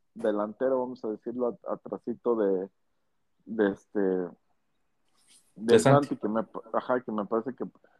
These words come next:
Speaker 1: en ese momento hace el doble cambio, ¿no? De meter a Santi, meter a Romero, ya saca Angulo, y al que saca también es a,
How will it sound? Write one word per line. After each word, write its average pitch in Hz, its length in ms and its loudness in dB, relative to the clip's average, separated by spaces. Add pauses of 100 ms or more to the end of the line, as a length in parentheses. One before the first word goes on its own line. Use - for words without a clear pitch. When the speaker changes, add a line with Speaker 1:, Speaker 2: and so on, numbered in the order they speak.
(140)
Speaker 1:
en 117 140 0
ese 135 160 0
momento 127 480 0
hace 127 200 2
el 117 80 0
doble 117 280 2
cambio, 113 300 -4
¿no? 110 160 -2
De 139 100 -2
meter 110 320 -2
a 113 100 2
Santi, 120 360 -4
meter 110 320 -4
a 117 100 4
Romero, 127 560 -4 (440)
ya 120 280 4
saca 120 360 2
Angulo, 139 640 4 (540)
y 120 160 4
al 117 200 4
que 123 120 -4
saca 151 320 -4
también 135 460 -8
es 135 160 -12
a, 113 340 -4